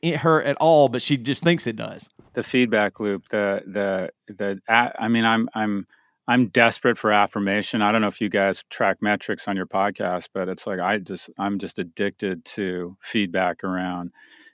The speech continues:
Speaker 2: downloads on my, uh, views on my YouTube, thumbs up, thumbs down. I mean, all that shit. I'm so desperate for affirmation, yet, yet strangely contemptuous of others' opinions. <laughs>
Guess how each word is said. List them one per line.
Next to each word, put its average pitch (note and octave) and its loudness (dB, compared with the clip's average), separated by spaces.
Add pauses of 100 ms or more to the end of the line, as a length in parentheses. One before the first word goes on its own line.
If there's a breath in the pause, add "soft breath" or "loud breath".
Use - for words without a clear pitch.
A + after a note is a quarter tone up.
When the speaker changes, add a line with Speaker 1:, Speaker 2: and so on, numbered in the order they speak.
(120 soft breath)
Speaker 2:
downloads G#2 0
on F#2 -4
my, F2 -8 (180)
uh, G#2 -12
views A2 0
on G2+ -2
my F#2 -2
YouTube, G#2 -2
thumbs G#2 -2
up, G2+ 0
thumbs G#2 -2
down. G2+ -2
I G#2+ -2
mean, A2 -4
all A2+ 2
that G2+ -2
shit. F2+ -6
I'm G#2 -4
so A2 -2
desperate G#2 -2
for G2+ -6
affirmation, G2 -2
yet, F#2 -2 (560 soft breath)
yet B2 2
strangely D3+ 2
contemptuous C3 0
of G#2 -6
others' A2+ 2
opinions. A#2 -2
<laughs> - -16